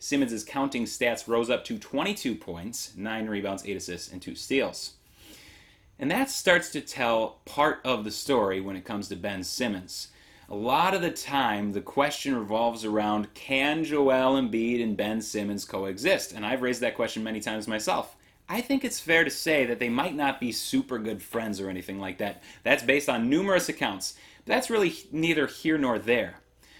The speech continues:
They both tend to play a little bit better in each other's absence, but that's also what happens on any team when one of the best players goes out. Someone else needs to make up for all those lost stats. Both of them are best at the rim.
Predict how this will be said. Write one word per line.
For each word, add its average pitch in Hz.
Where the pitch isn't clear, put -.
They 104
both 123
tend 131
to 135
play 120
a 120
little 110
bit 123
better 117
in 120
each 117
other's 139
absence, 110
but 190
that's 269
also 240
what 214
happens 208
on 185
any 202
team 196
when 185
one 175
of 190
the 185
best 175
players 165
goes 175
out. 220
Someone 120
else 107
needs 104
to 107
make 98
up 98
for 101
all 95
those 95
lost 87
stats. -
Both 104
of 110
them 117
are 101
best 95
at 117
the 156
rim. 120